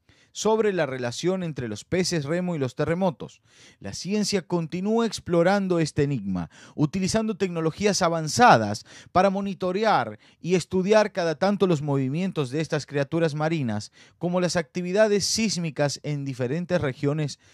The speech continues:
del mundo. Es importante destacar que si bien el avistamiento del pez remo en las costas de Taiwán ha generado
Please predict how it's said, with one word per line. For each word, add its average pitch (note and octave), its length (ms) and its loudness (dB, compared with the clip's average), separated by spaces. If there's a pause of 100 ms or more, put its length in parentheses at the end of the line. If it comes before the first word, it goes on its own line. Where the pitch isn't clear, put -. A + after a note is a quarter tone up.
(180)
del D#3 240 2
mundo. E2 400 -6 (1040)
Es B3 220 -2
importante E3 680 0
destacar G#2+ 640 -2 (360)
que D#3+ 180 0
si - 180 -4
bien A3+ 320 -4
el F3 120 -2
avistamiento C3+ 720 -6
del G#2+ 180 -8
pez D3+ 180 -4
remo C3 260 -6
en G#2+ 60 -8
las G#2+ 120 -12
costas C3 400 -4
de A2+ 80 -10
Taiwán G#2+ 460 -10 (280)
ha G3 100 -2
generado F#3 720 -4